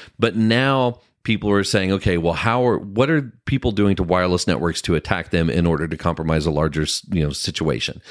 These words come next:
to, to open doors to get in there?" On that note, there is a great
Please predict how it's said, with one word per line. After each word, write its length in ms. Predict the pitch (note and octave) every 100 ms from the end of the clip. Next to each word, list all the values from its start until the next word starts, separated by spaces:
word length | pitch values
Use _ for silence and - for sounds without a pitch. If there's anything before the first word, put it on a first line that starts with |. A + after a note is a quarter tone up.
| - -
to, 160 | F2 D2
to 140 | - F2+
open 320 | F2+ E2 E2
doors 400 | D#2 A2 F#2+ D#2
to 100 | -
get 160 | D#2+ E2
in 80 | D#2+
there?" 160 | C#2 - - - - _ -
On 220 | C3+ E3
that 240 | D#3 D#3 C3
note, 380 | D#3 B3 G#3+
there 180 | C#3 C#3
is 100 | B2+
a 80 | B2+
great 760 | G#2 G2+ A2+ A#2+ F#3 A#3 -